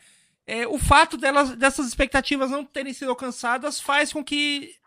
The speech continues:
a gente enxergue as coisas como um fracasso. É aquela coisa do, do cabresto, né? A gente tá tão focado em apenas uma coisa que a gente não consegue enxergar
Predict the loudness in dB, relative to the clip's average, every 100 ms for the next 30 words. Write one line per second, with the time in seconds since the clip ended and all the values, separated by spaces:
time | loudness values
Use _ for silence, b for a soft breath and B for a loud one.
0 | -8 -4 -4 -4 -4 -4 -2 0 0 -2
1 | -4 -4 -4 -4 -8 -6 -6 -2 -2 0
2 | -4 -4 -14 -18 _ _ _ _ -10 -6
3 | -2 -2 2 2 6 4 4 2 0 0
4 | 0 0 -2 -4 -6 -8 -2 0 2 2
5 | 0 -4 -4 -4 -6 -8 -6 -6 -4 -4
6 | -2 -2 -2 0 0 0 2 2 2 -2
7 | -2 -2 -2 -4 -4 -6 -6 -8 -6 -6
8 | -4 -4 -4 -4 -4 -4 2 2 2